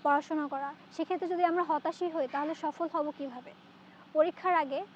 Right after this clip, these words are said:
নার্ভ কন্ট্রোল করতে পারাটা খুবই গুরুত্বপূর্ণ। আমাদের উচিত আশেপাশে মানুষের সাথে কথা বলা, বাচ্চাদের সাথে কথা বলা, তাহলে হয়তো মনের মধ্যে থাকা যে ভয়টা, যে চে-, চিন্তাটা, সেটা হয়তো খানিকটা দূর হয়ে যায়,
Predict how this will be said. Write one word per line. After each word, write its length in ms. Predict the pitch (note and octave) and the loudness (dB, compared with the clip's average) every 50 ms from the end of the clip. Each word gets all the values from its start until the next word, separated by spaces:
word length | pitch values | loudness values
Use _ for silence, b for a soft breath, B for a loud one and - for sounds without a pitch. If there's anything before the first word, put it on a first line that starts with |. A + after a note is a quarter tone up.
| - - | -10 -4
নার্ভ 260 | C#4 C#4+ D4 D#4 E4+ - - | 0 2 2 2 2 0 -2
কন্ট্রোল 360 | - D#4 D#4 D#4 - E4+ E4+ D#4 | -4 -2 0 0 0 -2 -2 -2
করতে 260 | - E4 C#4 - D#4+ | -4 -4 -4 -4 -6
পারাটা 360 | - - C#4+ C#4+ C#4+ D#4+ F#4 | -4 -2 -2 -2 -2 -4 -6
খুবই 340 | - - F4+ E4 F4+ F4+ D4+ | -6 -4 -4 -4 -2 -2 -2
গুরুত্বপূর্ণ। 540 | B3+ A#3 A#3 A#3 - - - - - - - - - - - - - - - - - - - - - - - - - - | -2 -4 -6 -8 -12 -16 -14 -14 -14 -14 -14 -14 -16 -18 -20 -20 -20 -20 -20 -20 -20 -20 -20 -20 -18 -18 -16 -12 -6 -4
আমাদের 280 | D4+ D#4 D4 D#4 E4 E4+ - - - | -2 2 2 2 0 -2 -8 -8 -8
উচিত 260 | D4+ - E4+ D#4+ C#4 - | -6 -4 -4 -4 -4 -4
আশেপাশে 460 | C4+ D4+ - - D#4 E4 E4 - E4 | -4 -4 -4 -2 -2 -2 -2 -2 -2
মানুষের 320 | D#4 D4 D4+ D#4+ - D#4 | -4 -2 -4 -4 -6 -6
সাথে 180 | - D#4 D#4 C#4+ - | -4 -2 0 2 2
কথা 240 | C#4+ C#4+ - D#4+ | 2 0 0 -2
বলা, 220 | C4+ C#4+ C#4+ C#4+ C#4+ | -2 0 0 0 2
বাচ্চাদের 360 | C#4+ D4 C#4+ - C#4+ D4 D4+ | 0 0 0 0 -2 -2 0
সাথে 200 | D#4+ D#4 C#4+ D4 C#4 | -2 -2 -2 -2 -2
কথা 240 | C#4 C#4+ - D#4+ C#4 | -2 -2 -2 -4 -6
বলা, 220 | C#4 C#4 C#4 C#4 | -4 -4 -4 -4
তাহলে 360 | - C#4 D4 D4+ E4 E4+ F4+ | -4 -4 -2 -2 0 0 0
হয়তো 300 | E4+ E4 D#4 D4 - D4+ | 0 -2 -2 -2 -2 -2
মনের 320 | C#4+ D4 D4 D4 D4+ D4+ D4 | 0 0 0 0 0 0 0
মধ্যে 240 | D4 D4 C4+ C#4+ | 0 -2 -2 -4
থাকা 320 | - - D4 C4+ - C#4 C4 | -6 -6 -6 -6 -4 -4 -4
যে 180 | B3 C#4+ C#4 C#4+ B B B B B - B3+ | -2 -2 -4 -4 B B B B B -8 -2
ভয়টা, 540 | A#3+ D#4 D4 D#4 D#4 D4+ - - C#4 C#4+ F4+ B B B B B | 2 4 4 4 4 2 -2 -4 -8 -8 -10 B B B B B
যে 280 | C4 A#3 C#4 C4+ C4+ C#4 C#4 - - - | -4 0 2 2 2 2 -2 -6 -10 -6
চে-, 200 | D#4+ C#4+ C#4+ C#4 B3 - - | -4 -4 -4 -4 -8 -6 -2
চিন্তাটা, 480 | - E4+ E4+ F4+ - D4+ C#4+ - C#4 D4 | 0 2 2 2 2 0 -2 -2 -2 -6
সেটা 240 | - D#4+ - D#4+ D#4 | -4 -2 0 0 0
হয়তো 300 | - D#4 C#4+ C4 - - - - - | 0 0 -2 0 -2 -4 -6 -8 -10
খানিকটা 360 | - - D#4 D#4 D4+ - D#4 | -4 -2 -2 0 0 0 0
দূর 240 | C#4+ C4 D4 D4 D4 D4 | 0 2 0 0 0 0
হয়ে 200 | D#4+ C#4 C4 B3+ | 0 0 0 -2
যায়, 120 | C4 | -6